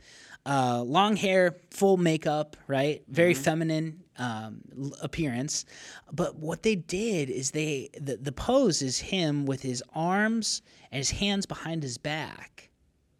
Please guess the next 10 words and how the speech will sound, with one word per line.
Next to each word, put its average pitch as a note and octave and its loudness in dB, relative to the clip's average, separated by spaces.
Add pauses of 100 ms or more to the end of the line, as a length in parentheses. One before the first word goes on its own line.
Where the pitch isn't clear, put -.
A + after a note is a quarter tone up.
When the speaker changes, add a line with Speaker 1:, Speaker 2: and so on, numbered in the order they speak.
(380)
Speaker 2:
Yeah. A2 -4 (760)
Speaker 1:
A-, E3+ -2 (100)
and F3 6
I F#3 6
thought G#3 4
this F#3+ 0
was D#3 -2
fascinating C#3 0
because, C3 -2
um, B2+ -2